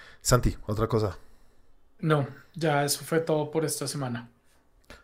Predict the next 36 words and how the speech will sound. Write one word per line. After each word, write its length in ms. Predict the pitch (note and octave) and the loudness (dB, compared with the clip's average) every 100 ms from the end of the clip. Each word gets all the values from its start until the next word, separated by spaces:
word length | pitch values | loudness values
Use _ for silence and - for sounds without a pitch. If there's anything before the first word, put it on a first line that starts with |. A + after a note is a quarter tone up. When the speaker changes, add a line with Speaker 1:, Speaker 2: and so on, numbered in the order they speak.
| _ - | _ -4
Speaker 1:
Bueno, 380 | G#2 F#2 F#2 F#2 | -2 0 -2 -4
yo 420 | F#2 G#2+ G2 G2 - | 0 2 2 0 -2
también 320 | G#2 G#2+ G2+ | -4 -4 -4
tengo, 480 | A2 G#2+ A2+ - - _ | -4 0 0 0 -6 _
pues, 140 | - - C3+ - C3 - | -16 -10 -12 -12 -18 -10
algunas 360 | B2+ B2 C3 - | -4 -2 -2 -2
cositas, 420 | C3+ B2 C3 C#3+ | 0 0 -2 2
pero 180 | G3+ C#3+ | 4 6
ya 120 | A2 | 4
hablamos 300 | G2+ A2 G#2+ | 2 -2 0
de 100 | G#2 | 2
dos. 340 | C3 A#3 - - - - - - - | 4 2 -2 -16 -20 -20 -20 -20 -6
Eh, 560 | A2+ A2+ G#2+ G#2 G2+ G2 | 0 2 4 2 0 0
me 160 | G2 G2 | 0 2
vi 320 | G2 G2 G2 | 4 4 4
The 160 | G#2+ G#2+ | 4 4
Hitman's 580 | A2 A2 A2 - - - | 4 4 2 0 -4 -2
Wife's 520 | A2 G#2 - - - A#2+ | 0 0 0 -4 -4 0
Bodyguard, 480 | A2+ B2+ E3 A#3+ - - | 2 4 2 0 -4 -8
la 180 | G#2+ G#2 | -4 -2
secuela 440 | G#2+ - G2+ G2 | -4 -2 -2 2
de 360 | G2+ A2+ A2+ - - - - - - | 2 4 2 -2 -18 -20 -20 -20 -4
The 160 | G2 G2 | 0 0
Hitman's 400 | F#2 G#2+ F#2+ - | 0 0 -2 2
Bodyguard, 520 | B2+ D3+ E3 E3+ E3+ - - | 4 6 6 4 2 -6 -4
película 480 | A2 G2+ - G#2 G#2 | -2 -2 -2 -2 -2
de 140 | G2+ | -2
Samuel 300 | - G2 G2 | -2 -2 -2
L. 120 | G2+ | -4
Jackson 420 | G#2 G#2 - G#2 | -4 -4 -4 -6
con 440 | - G#2+ G#2 G2+ G2 | 0 4 4 4 0
Ryan 220 | G2 F#2+ | -2 -2
Reynolds 420 | G2+ G#2 C3 - | -2 0 0 0
también, 280 | - G2 A2+ | -6 -4 -6
que 80 | C3+ | -6
está 380 | - - C#2+ | -8 -8 -8